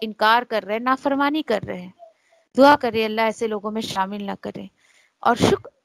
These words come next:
शुक्र अदा करें कि अल्लाह का शुक्र है कि अल्लाह सुब्हानहू ताला ने इस किताब को समझने की और उस पर अमल करने की जो हमें तौफीक दी है, अल्हम्दुलिल्लाह।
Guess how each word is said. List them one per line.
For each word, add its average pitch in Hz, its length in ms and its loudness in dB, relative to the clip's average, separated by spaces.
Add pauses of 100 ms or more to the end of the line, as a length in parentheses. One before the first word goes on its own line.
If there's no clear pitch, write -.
(300)
शुक्र 392 360 -2
अदा 226 260 0
करें 233 320 -4
कि 254 120 -4
अल्लाह 220 260 -2
का 226 120 -6
शुक्र 294 340 0
है 226 120 -2 (1000)
कि 233 60 4
अल्लाह 220 280 2
सुब्हानहू 214 320 -4
ताला 196 300 -2
ने 214 100 -10
इस 220 140 -10
किताब - 360 -2
को 226 120 -6
समझने 220 500 -6
की 233 240 -10 (320)
और 247 80 2
उस 247 100 2
पर 269 200 4
अमल 277 240 -2
करने 220 280 -18
की 220 160 -16
जो 214 120 -14
हमें 214 260 -16
तौफीक 214 440 -16
दी 196 280 -18
है, 185 60 -10
अल्हम्दुलिल्लाह। - 1000 -4